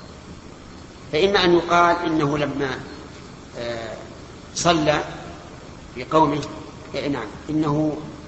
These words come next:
بعد ذلك صار يصلي في قومه، أو أنه كان يصلي في قومه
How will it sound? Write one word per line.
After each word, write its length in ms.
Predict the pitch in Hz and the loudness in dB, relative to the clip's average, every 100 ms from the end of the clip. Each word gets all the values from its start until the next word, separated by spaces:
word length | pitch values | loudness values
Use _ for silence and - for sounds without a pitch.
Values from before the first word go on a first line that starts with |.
| - | 2
بعد 200 | 165 156 | 2 4
ذلك 380 | 160 190 190 - | 6 6 6 4
صار 360 | 165 196 196 | 8 8 8
يصلي 320 | 180 175 175 | 6 4 4
في 120 | 151 151 | 2 0
قومه، 300 | 131 117 101 - - - - - - - - - - - - - - - - - | -2 -4 -6 -10 -14 -16 -16 -16 -16 -18 -18 -18 -16 -16 -16 -16 -18 -18 -2 6
أو 200 | 190 196 | 8 8
أنه 360 | 196 190 175 | 6 8 6
كان 340 | 170 180 175 165 | 6 4 6 4
يصلي 380 | 147 170 170 | 4 4 4
في 120 | 151 156 | 2 2
قومه 420 | 170 170 170 | 6 6 6